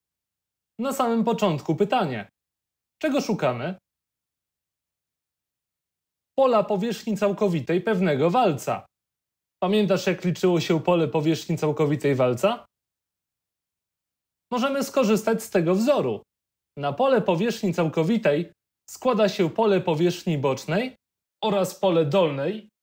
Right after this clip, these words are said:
i górnej podstawy walca. No dobrze, ale o jakim walcu w ogóle mówimy? Sprawdźmy w treści zadania.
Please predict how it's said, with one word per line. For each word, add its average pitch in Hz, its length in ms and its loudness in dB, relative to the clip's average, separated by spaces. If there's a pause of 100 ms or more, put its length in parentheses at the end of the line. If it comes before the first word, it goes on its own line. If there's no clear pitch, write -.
i 226 80 -2
górnej 190 360 0
podstawy 165 520 0
walca. 160 560 -2 (480)
No 151 60 -4
dobrze, 151 320 0
ale 151 240 0
o 185 80 2
jakim 226 320 2
walcu 156 360 0
w 135 40 -4
ogóle 147 280 -2
mówimy? 123 520 -6 (760)
Sprawdźmy 214 480 0
w 226 80 -10
treści 156 320 -2
zadania. 175 500 0